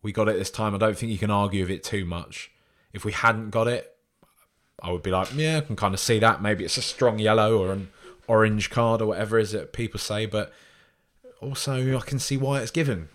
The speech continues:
You know, I don't think it's, I don't think it's a shocking decision from the referee. Don't think the referee was great by any stretch of the imagination, but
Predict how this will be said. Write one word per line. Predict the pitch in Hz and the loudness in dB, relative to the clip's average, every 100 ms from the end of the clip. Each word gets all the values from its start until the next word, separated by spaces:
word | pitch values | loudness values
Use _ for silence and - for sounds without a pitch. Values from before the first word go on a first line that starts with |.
| - | -10
You | 117 | -2
know, | 127 | 0
I | |
don't | 139 135 | 2 0
think | 135 120 | -4 -6
it's, | 101 - | -6 -4
I | 120 | -2
don't | 143 | -2
think | 123 120 | -2 -6
it's | 107 | -4
a | |
shocking | 110 - - - 127 110 | -2 0 0 -2 -4 -6
decision | 95 - 123 104 | -6 -4 -4 -4
from | 90 90 | -8 -4
the | |
referee. | 95 - 110 - - | -4 -2 -6 -6 4
Don't | 139 117 | 6 6
think | 120 | 2
the | |
referee | 113 113 117 113 | 4 4 2 0
was | 98 | -2
great | - 123 113 95 - _ _ | -2 6 6 6 -4 _ _
by | 107 107 | 0 2
any | 104 | 0
stretch | 107 90 | -6 -6
of | 98 | -4
the | |
imagination, | 92 90 92 95 | -4 -4 -6 -4
but | 95 95 | -4 -4